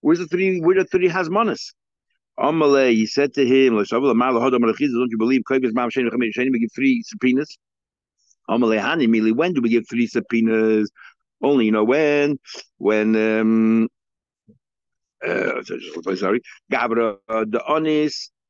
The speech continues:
the Lessa B'Mosa. The only time that we give, um, three times is if the guy is, let's say, a strong arm person or he's not around in town. So therefore, we gotta give a guy a few more chances. I will eat a woman, it doesn't make a difference man or woman, but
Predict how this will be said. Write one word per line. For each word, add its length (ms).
the 100
Lessa 440
B'Mosa. 520
The 60
only 240
time 220
that 100
we 100
give, 300
um, 720
three 280
times 360
is 500
if 100
the 80
guy 200
is, 60
let's 120
say, 80
a 80
strong 340
arm 160
person 500
or 120
he's 100
not 140
around 320
in 80
town. 420
So 140
therefore, 440
we 140
gotta 220
give 120
a 40
guy 120
a 60
few 140
more 120
chances. 480
I 60
will 140
eat 180
a 100
woman, 360
it 80
doesn't 160
make 80
a 40
difference 180
man 160
or 20
woman, 200
but 140